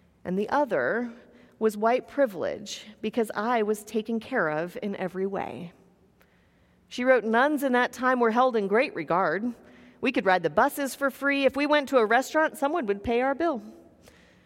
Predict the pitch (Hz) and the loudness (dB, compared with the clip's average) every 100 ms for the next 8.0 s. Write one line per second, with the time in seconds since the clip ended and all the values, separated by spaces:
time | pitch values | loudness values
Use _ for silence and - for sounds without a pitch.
0 | _ _ - 277 294 240 240 254 202 180 | _ _ -2 0 2 4 4 4 2 -2
1 | - 196 208 165 - 139 185 202 - - | -2 -2 -2 -6 -6 -6 -8 -16 -20 -18
2 | - 170 151 160 220 - _ _ _ _ | -14 -12 -8 -6 -8 -12 _ _ _ _
3 | - _ _ - 254 311 233 240 254 262 | -20 _ _ 2 4 4 4 6 8 8
4 | 240 180 233 254 262 254 226 196 - 285 | 6 6 6 6 6 4 4 -2 -2 0
5 | 269 - - 254 214 202 294 311 277 220 | 0 -4 -2 2 2 0 2 2 4 2
6 | 214 208 233 - 226 247 214 226 285 254 | 0 2 2 4 4 4 2 2 2 2
7 | 220 214 214 220 247 269 220 208 214 202 | 2 2 4 4 4 2 2 0 0 -4